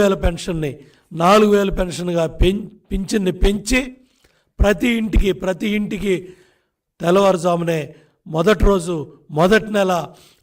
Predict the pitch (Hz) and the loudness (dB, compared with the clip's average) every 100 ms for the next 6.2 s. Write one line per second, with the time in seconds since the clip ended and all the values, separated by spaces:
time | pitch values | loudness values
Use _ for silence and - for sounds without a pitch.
0 | 156 160 180 170 170 151 165 160 151 127 | -4 -2 0 -2 -2 -2 -4 -4 -6 -8
1 | - _ - 170 160 208 175 160 147 160 | -16 _ -10 -6 -2 -2 -2 -4 -4 -6
2 | 135 - _ _ - 180 185 180 - 180 | -8 -14 _ _ -4 2 2 2 0 0
3 | 170 - 147 165 165 165 165 139 - _ | -2 -4 -6 -2 -2 -2 -4 -6 -14 _
4 | - 160 180 190 185 175 175 175 185 175 | -6 -2 2 4 2 0 -2 -2 -2 -2
5 | 139 - _ _ 180 170 226 214 190 180 | -6 -10 _ _ -4 0 2 4 2 0
6 | 175 165 | -2 -2